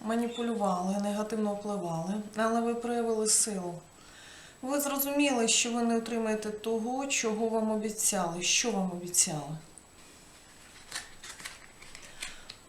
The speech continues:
Наскільки ситуація проявилася для вас, в-, це було неочікувано. Якщо це, наприклад, робота, загалом власна реалізація,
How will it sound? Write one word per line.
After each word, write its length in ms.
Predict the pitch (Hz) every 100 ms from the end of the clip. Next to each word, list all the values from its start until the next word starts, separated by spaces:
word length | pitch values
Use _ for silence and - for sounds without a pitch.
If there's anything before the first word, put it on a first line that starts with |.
| - - - - - - - - -
Наскільки 960 | 226 247 - 320 302 - 254 254 233 240 - - -
ситуація 840 | - 262 - 254 254 240 233 226
проявилася 640 | 233 233 233 226 220 214 214
для 260 | 214 220
вас, 680 | 226 262 294 311 - - - - -
в-, 280 | 208 208 214 214 - -
це 200 | 262 233
було 240 | 220 214
неочікувано. 960 | 220 214 214 - 208 - 208 226 277 285 - - - - - - -
Якщо 540 | 214 233 240 - 277
це, 280 | 262 - 233
наприклад, 640 | 226 214 220 214 214 196
робота, 680 | 208 208 190 175 160 196 262 - - - - - - - - - - - -
загалом 500 | 202 220 233 240 233
власна 400 | 220 208 208 208
реалізація, 960 | 208 202 208 214 247 302 302 - 202